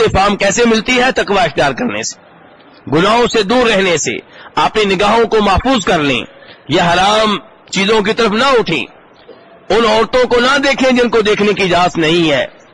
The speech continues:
نیٹ کا استعمال کرتے ہوئے گندی تصویریں نہ دیکھیں، اور موبائل سنتے ہوئے گانے استعمال، گانے نہ سنیں، کانوں کو غلط استعمال نہ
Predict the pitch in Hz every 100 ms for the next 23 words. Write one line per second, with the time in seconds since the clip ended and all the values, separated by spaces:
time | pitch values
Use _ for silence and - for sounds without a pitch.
0 | - - - - - 127 214 233 247 226
1 | - 208 214 233 233 226 247 247 240 214
2 | 214 226 254 226 - 226 247 269 285 294
3 | 269 - 185 117 - - - - - -
4 | - - - - - - - 156 202 262
5 | 294 508 - - - - - - - -
6 | - 170 190 220 247 233 - - - 254
7 | 254 262 254 226 208 180 127 - - -
8 | 131 175 226 254 247 190 - - - 196
9 | - 220 220 240 254 - 156 196 247 269
10 | 302 - 247 180 120 - - - 208 254
11 | 254 240 202 240 247 226 240 254 277